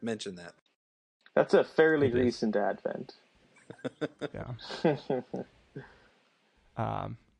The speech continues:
Speaker 3: so real quick, we'll do, uh, some follow-up from a discussion before, because I know it's near and dear to Glenn's heart. And I, Chris, I, I ho-, hopefully you're kind of following along with,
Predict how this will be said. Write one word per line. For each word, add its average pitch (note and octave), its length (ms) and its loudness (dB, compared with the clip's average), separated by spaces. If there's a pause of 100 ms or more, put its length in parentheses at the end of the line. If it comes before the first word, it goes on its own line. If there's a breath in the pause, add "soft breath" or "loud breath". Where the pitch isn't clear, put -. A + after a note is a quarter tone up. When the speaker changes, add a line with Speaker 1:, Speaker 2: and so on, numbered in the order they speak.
(140)
Speaker 3:
so C3 320 6
real D3 180 6
quick, C3+ 300 4
we'll C3 100 2
do, B2 240 2
uh, G#2 260 0 (400)
some A2 220 -2
follow-up G2+ 540 2
from G#2 180 0
a G2 80 0
discussion A#2 460 0
before, G#2 480 0
because G#2+ 340 -2
I G#2 80 2
know G#2+ 200 2
it's - 360 -4 (140)
near A2+ 220 4
and G2+ 100 0
dear G#2 120 4
to F#2 80 0
Glenn's F#2+ 320 2
heart. F2+ 280 0 (140)
And G2+ 200 0
I, G2+ 240 -2
Chris, C3 260 6
I, A2 240 6 (840)
I B2 60 4
ho-, C3 180 4
hopefully A#2+ 340 4
you're G2 140 2
kind A2+ 260 4
of G#2+ 240 2 (560 soft breath)
following F3 420 8
along E3 300 2
with, - 220 0